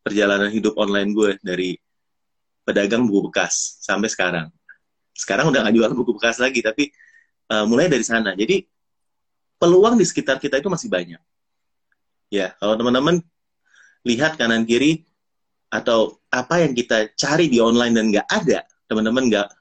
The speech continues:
nggak bisa temu, itu sebenarnya peluang. Ya, banyak sekali barang-barang yang saya jual di online itu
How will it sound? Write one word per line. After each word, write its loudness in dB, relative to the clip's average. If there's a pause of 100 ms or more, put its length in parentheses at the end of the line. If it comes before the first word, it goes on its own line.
(160)
nggak 0
bisa -4
temu, 0 (560)
itu -2
sebenarnya 2
peluang. 2 (960)
Ya, 0
banyak 0
sekali -4
barang-barang -2
yang -4
saya -6
jual -4
di -2
online -8
itu -6